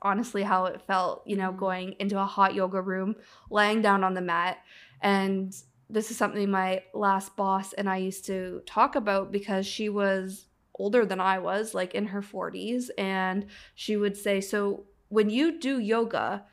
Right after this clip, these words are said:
Speaker 1: you literally aren't thinking about anything besides, like, yoga?" <laughs> And I was like, "Yeah, like,"
Speaker 2: <laughs>
Speaker 1: literally, like, I'm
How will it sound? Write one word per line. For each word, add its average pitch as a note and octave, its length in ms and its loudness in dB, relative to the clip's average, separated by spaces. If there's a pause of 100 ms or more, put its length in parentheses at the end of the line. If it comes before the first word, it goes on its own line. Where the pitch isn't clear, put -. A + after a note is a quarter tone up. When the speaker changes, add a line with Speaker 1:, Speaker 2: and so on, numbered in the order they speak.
(160)
Speaker 1:
you B3+ 200 2
literally A#3+ 480 4
aren't G#3 280 -2
thinking G#3 460 -2
about F#3 460 -2 (480)
anything C#4+ 840 4 (240)
besides, G#3+ 840 4 (260)
like, G3+ 220 -2
yoga?" G3 360 -2 (180)
<laughs> - 200 -20
And A#3+ 140 6
I E4 220 6
was C#4+ 180 4
like, B3 400 4 (580)
"Yeah, G#3+ 680 2
like," A3 380 4
Speaker 2:
<laughs> - 920 -8
Speaker 1:
literally, C4 560 4
like, A3 200 -4
I'm A3+ 400 8